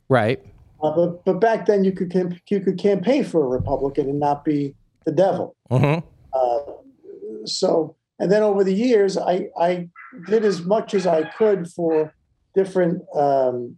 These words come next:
Speaker 2: different politicians. But I think with the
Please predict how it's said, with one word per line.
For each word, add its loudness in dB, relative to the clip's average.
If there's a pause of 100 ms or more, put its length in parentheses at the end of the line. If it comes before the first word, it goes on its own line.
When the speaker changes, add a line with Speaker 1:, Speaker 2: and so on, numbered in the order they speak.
Speaker 2:
different 0
politicians. 0
But 0 (240)
I 0
think 0
with -2
the 0